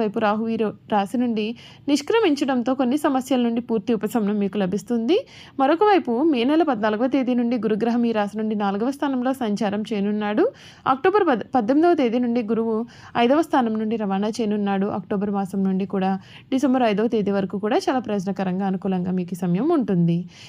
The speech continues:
ఈ సందర్భంగా మీనరాశి వారికి ఈ ఏడాది ఆర్థిక, ప్రేమ, కుటుంబ ఆరోగ్యపరంగా ఏ విధమైన ఫల్-, ఫలితాలు రాబోతున్నాయో ఆసక్తికరమైన విషయాలు కూడా మనం అయితే ఇప్పుడు తెలుసుకుందాం. ఈ రాశి వారి కెరియర్ పరంగా మిశ్రమ ఫలితాలు అయితే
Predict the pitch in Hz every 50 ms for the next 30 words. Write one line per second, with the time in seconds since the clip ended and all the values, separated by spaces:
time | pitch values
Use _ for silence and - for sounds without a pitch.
0 | - - - 254 277 285 359 359 359 403 381 349 277 233 220 220 220 208 202 214
1 | 247 254 277 277 269 - 269 233 233 233 - 254 233 220 226 254 - - - -
2 | - - 277 294 302 285 294 311 302 302 294 269 233 214 214 208 208 277 - -
3 | 302 294 294 - 233 214 208 220 233 247 - 247 196 233 226 233 240 214 202 208
4 | 202 208 233 226 220 208 202 208 247 285 247 208 190 202 202 208 202 208 214 196
5 | 214 190 180 175 - - - 247 214 196 202 202 208 202 196 185 185 196 202 -
6 | 202 196 208 247 320 311 247 208 - 269 - - 302 269 277 240 240 247 247 220
7 | - - 214 202 202 190 185 185 190 180 180 180 185 196 - - 196 185 175 220
8 | 320 - 302 233 196 175 - - 208 190 190 185 185 180 180 185 190 - - -
9 | - - - - - - 302 330 339 330 339 330 359 330 330 320 - 262 220 247
10 | 277 320 302 311 277 233 214 208 196 202 220 294 415 - - - - - - -
11 | - 247 247 - 320 330 359 - 330 262 220 - 220 226 220 208 202